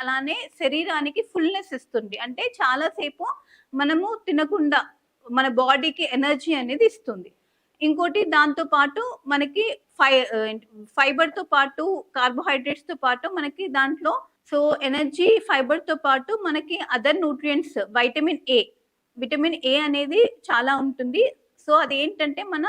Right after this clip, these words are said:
ఐకి, ఐ హెల్త్‌కి సపోర్ట్ చేస్తుంది. నెక్స్ట్ ఇంకొకటి వచ్చేసి, ఆ, కే, పొటాషియం. So, అదొచ్చేసి మన మజిల్ ఫంక్షనింగ్‌కి, ఇంకోటి జనరల్‌గా క్రాంప్స్ ఉంటాయి, మజిల్ క్రాంప్స్ అంటే త్వరగా తిమ్మిర్లు ఎక్కడం అలాంటివి కూడా జరుగుతుంటాయి.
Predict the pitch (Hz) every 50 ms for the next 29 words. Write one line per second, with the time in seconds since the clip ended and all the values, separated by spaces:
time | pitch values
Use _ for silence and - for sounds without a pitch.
0 | 466 466 - _ - 247 262 320 311 - - 285 - - _ _ - 240 262 302
1 | 440 415 - 294 269 285 294 294 - 285 349 381 - - - - 262 262 277 -
2 | - 262 226 220 - _ - 208 185 180 170 - _ _ _ _ _ _ _ _
3 | _ - 247 269 294 294 - - 403 415 359 320 320 320 320 302 311 294 - 311
4 | 302 - - 381 440 415 262 233 - _ _ _ _ - 233 226 226 220 220 220
5 | 220 - - 370 339 285 214 - - _ _ _ _ _ _ - - - - _
6 | _ - 277 269 - 269 285 285 - - - 311 311 - _ _ _ _ _ _
7 | _ _ _ 311 294 285 285 - 269 269 311 311 311 311 392 339 359 359 392 427
8 | 415 392 339 330 330 339 370 359 - 233 226 226 233 233 226 240 330 392 392 -
9 | 294 269 262 320 - - - 320 320 311 311 311 - 285 277 285 277 277 _ _
10 | _ _ _ - 277 285 277 294 302 311 311 339 339 330 349 269 - 214 - 277
11 | 277 269 311 311 285 269 320 320 330 - - 359 269 254 269 311 427 427 - 415
12 | 294 277 - 214 190 208 226 240 240 226 285 302 - - 320 254 233 226 254 -
13 | - 247 233 233 247 269 285 277 277 _ _ _ - 269 269 269 269 294 294 294
14 | - 330 277 277 285 311 311 294 277 269 262 - 262 247 262 269 262 254 247 254
15 | 262 277 339 311 294 269 - 285 294 294 285 262 233 240 233 240 233 233 233 -
16 | 190 196